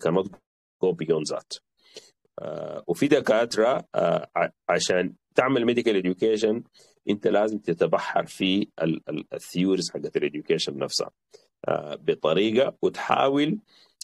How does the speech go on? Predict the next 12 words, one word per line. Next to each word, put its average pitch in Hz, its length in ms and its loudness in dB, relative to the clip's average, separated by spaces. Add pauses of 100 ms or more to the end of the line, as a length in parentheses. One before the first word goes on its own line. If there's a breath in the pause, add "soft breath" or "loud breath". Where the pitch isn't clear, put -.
(120)
تفكر - 480 0
في 117 100 0
إنه 120 240 2
ال 101 180 0
application 165 580 2
بتاعها 131 680 2
في - 120 -4
كلية 107 380 2
الطب 95 400 0
يكون 90 200 0
شكله - 240 -6
شنو. - 200 -10